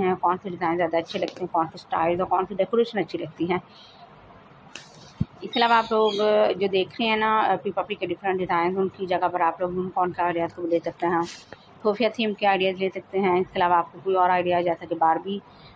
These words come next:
अ, princess के डिज़ाइन और आइडियाज़ होते, होते हैं, वो आप इनकी, अ, जगह पर यूज़ कर सकते हैं। इस तरह आप लोग अपनी पार-, अ, party जो है और अपने home डेकोरेशन के आइडियाज़ हैं, उनको मल्टी स्टाइल में यूज़ में ला सकते हैं। हमें उम्मीद है कि आपको हमारी आज की video बहुत ही अच्छी लगेगी।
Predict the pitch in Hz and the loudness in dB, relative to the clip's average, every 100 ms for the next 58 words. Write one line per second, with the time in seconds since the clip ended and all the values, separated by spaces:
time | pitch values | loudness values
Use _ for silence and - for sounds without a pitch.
0 | - 185 185 196 190 208 - 190 180 180 | -2 0 2 0 0 -2 -4 -2 0 2
1 | 175 185 180 170 170 165 165 170 - 180 | 2 2 2 2 2 2 0 -4 -8 -16
2 | 160 175 170 175 170 175 165 190 220 - | -6 -2 2 2 0 -2 -6 -6 -8 -10
3 | - - - - 175 170 170 180 175 170 | -14 -12 -8 0 2 2 0 0 2 0
4 | 175 - 175 185 196 190 - 180 175 180 | -2 -4 -6 -6 -4 -4 0 0 0 -2
5 | 170 180 180 170 165 165 170 165 180 170 | -4 -6 -2 0 0 0 -4 0 2 0
6 | 190 185 185 170 165 165 165 165 180 185 | -2 -8 0 2 4 4 2 -2 -2 0
7 | 185 180 - 175 165 156 160 160 175 170 | 0 -2 -6 -4 -2 0 0 -2 -4 -6
8 | 170 175 185 233 233 - - - - 185 | -2 0 0 -2 -4 -4 -6 -6 0 2
9 | 175 165 180 233 - - 180 175 175 165 | 4 2 0 -2 -6 -2 0 0 0 0
10 | 156 156 - 175 196 214 214 202 190 190 | 2 0 -6 -6 -2 0 0 -2 -2 -2
11 | 175 - 170 170 165 160 160 165 165 165 | 0 -2 -2 -2 0 0 0 -6 -6 -4
12 | 185 202 185 - 175 170 - 160 | -2 -2 -2 -8 -8 -8 -10 -14